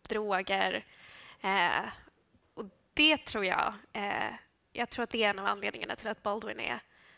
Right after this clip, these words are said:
så populär nu. Och sen, sen tror jag också att det handlar om att, eh, rent konkret att, eh, svart-, <laughs> svarta filmskapare och konstnärer har fått mer resurser och utrymmen,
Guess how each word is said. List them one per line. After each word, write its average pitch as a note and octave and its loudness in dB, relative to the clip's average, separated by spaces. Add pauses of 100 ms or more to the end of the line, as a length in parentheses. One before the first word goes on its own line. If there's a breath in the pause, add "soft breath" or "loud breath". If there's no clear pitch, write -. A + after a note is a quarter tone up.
(200 soft breath)
så G#3+ -6
populär A3+ 0
nu. A3+ -4 (340 loud breath)
Och - -8
sen, B3+ 2 (260)
sen C4+ 0
tror C4+ 0
jag - 2
också - -2
att C#4 -2
det D#4+ -4
handlar B3 0
om G3+ 2
att, - -4 (1400 loud breath)
eh, A#3 4
rent A3 0
konkret C4 2
att, - -2 (220)
eh, G#3+ 4 (200)
svart-, - 2
<laughs> - -
svarta A#3 6
filmskapare A#3+ 0
och A3+ -2
konstnärer G#3 2
har G#3 0
fått - -8
mer G#3 -4 (100)
resurser B3+ 0 (120)
och G#3 -2
utrymmen, A#3 -2